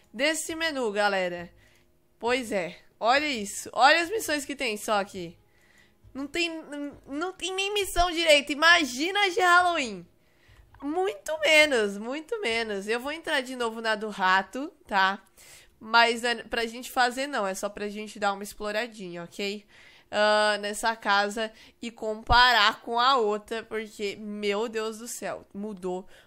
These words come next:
muito. Olha essa abóbora toda bugada aí. Nossa senhora. Ó, tem algumas coisas que ainda tem, ó, tipo,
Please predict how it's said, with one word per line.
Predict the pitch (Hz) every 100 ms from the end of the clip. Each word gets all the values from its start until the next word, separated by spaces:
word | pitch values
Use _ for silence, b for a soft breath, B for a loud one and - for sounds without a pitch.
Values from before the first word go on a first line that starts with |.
| b
muito. | 196 190 180 208
Olha | - -
essa | 719 - 719 508
abóbora | 277 226 196 214 214
toda | 208 247 233
bugada | 240 220 220 220 196 196
aí. | 196 180 170 b b b
Nossa | - 254 285 330 269 240
senhora. | 233 240 208 208 196 B B
Ó, | - 262
tem | 226 294
algumas | 330 359 349
coisas | - 330
que | -
ainda | 330 339 359
tem, | - 277 226
ó, | 208
tipo, | 196 - - 202